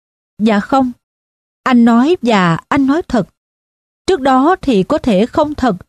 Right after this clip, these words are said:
nhưng lúc này thì là thật, và chỉ là lúc này thôi. Lúc chia tay này anh mới lại cảm thấy mình trẻ lại như anh đã cảm thấy trước khi tàu chạy.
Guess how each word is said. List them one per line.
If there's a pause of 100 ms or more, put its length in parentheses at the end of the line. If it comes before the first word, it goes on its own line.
(300)
nhưng
lúc
này
thì
là
thật, (460)
và
chỉ
là
lúc
này
thôi. (600)
Lúc
chia
tay
này
anh
mới
lại
cảm
thấy
mình
trẻ
lại
như
anh
đã
cảm
thấy
trước
khi
tàu
chạy.